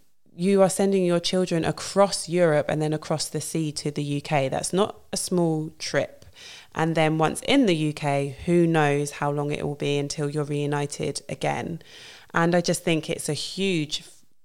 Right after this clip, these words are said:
huge thing for the parents to take on and for the children as well. Um, because coming from countries where they don't speak English, who knows if, if the family does actually speak English and, and even if their children do.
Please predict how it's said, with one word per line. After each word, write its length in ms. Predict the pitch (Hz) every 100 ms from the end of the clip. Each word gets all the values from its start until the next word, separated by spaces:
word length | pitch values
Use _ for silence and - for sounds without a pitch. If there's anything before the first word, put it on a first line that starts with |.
| - -
huge 520 | - - 202 165 -
thing 360 | 147 139 135 135
for 480 | - 147 143 139
the 80 | 139
parents 380 | - 147 143 147
to 60 | -
take 260 | 143 143
on 160 | 147 139
and 240 | - 175
for 100 | -
the 100 | 165
children 380 | 139 156 143 147
as 140 | 143
well. 280 | 143 143 139 - - - -
Um, 300 | 160 156 160
because 340 | - 180 180
coming 300 | - 185 185
from 180 | 170 165
countries 540 | 160 156 165 156 151 156 156 - - -
where 160 | 156
they 280 | 151 156 - - - - - _
don't 260 | 180 180 -
speak 260 | - 151
English, 520 | 147 139 143 139 - - - - - - - -
who 160 | 185 185
knows 340 | 180 165 165
if, 240 | 165 147 -
if 300 | - 151 147
the 80 | -
family 460 | 147 151 151 147 143
does 360 | - 143 139 -
actually 300 | 151 - 143
speak 260 | - 143 -
English 320 | 143 143 139
and, 380 | 139 139 143 -
and 240 | - 147 - -
even 260 | 160 151
if 140 | 147 -
their 160 | 143
children 440 | - 202 208 160 143
do. 360 | 143 139 147